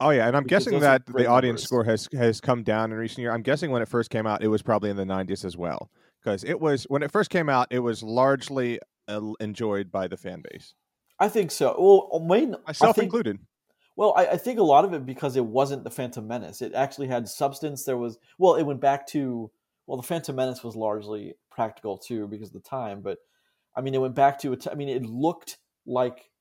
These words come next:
Speaker 2: the original trilogy. It didn't look clean and sterile and, you know, bright. It didn't, you know, it looked like it, the original movies looked, which if you go back to the original movies, I mean, the whole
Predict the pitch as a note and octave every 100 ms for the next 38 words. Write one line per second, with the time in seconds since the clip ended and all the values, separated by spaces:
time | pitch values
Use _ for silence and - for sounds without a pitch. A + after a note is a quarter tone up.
0 | _ _ _ _ _ - A#2 A#2+ C3+ A#2+
1 | A#2 - A2+ G#2+ F#2+ F2+ - _ _ C3
2 | D3+ C3+ C3+ D#3+ - - D3+ D#3 D#3 C3+
3 | A2+ G#2 G2+ - - - D#3+ D#3+ B2+ A2+
4 | G2 A2+ A2+ A#2+ _ _ _ - C3+ A#2
5 | A#2+ A#2+ A#2+ C#3+ C#3 A#2 C3+ D3 C#3 C3+
6 | - C#3+ C#3 B2+ C3+ D3+ - - _ B2+
7 | C3 C#3 C3+ _ _ B2 B2+ B2 B2+ B2
8 | B2 A#2+ A2+ A2+ A2+ D#2+ - - _ _
9 | _ _ _ C#3+ C#3+ - - C#3+ C3+ C3
10 | C#3 C#3+ D3 D3+ C3+ A#2+ A#2+ A2+ A2 A#2+
11 | A#2+ _ _ _ _ _ _ _ _ _
12 | - C#3+ C#3 C3 - C#3+ - E3+ D#3+ C3+